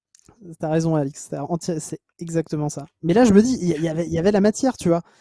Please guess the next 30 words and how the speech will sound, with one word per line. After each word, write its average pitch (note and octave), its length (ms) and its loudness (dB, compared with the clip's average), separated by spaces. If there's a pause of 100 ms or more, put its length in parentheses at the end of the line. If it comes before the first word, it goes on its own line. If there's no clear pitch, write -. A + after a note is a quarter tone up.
(180)
Il - 40 -4
y D#3+ 40 0
avait E3 80 6
une F3 60 6
super G#3+ 480 2
intro, B3 420 2
il F#3+ 60 -4
y E3 40 0
avait E3 120 -2
la E3 100 0
matière F#3+ 340 -2
et F#3+ 60 0
c'est F#3+ 140 -6
parti. F3 340 -10 (880)
L'autre F3+ 400 2
point A#3 400 4
qui - 180 -6
m'a D#3+ 120 2
dérangé, F3+ 380 2
c'est E3+ 180 -8
que D#3 40 -12
du D#3+ 140 -4
coup, A3 320 0
euh, D3 580 0
c'est - 200 -8
dans D3+ 160 -2
le, D3 60 -4 (180)
l'écriture F#3 420 -2
du E3+ 80 0
scénario. F3 680 2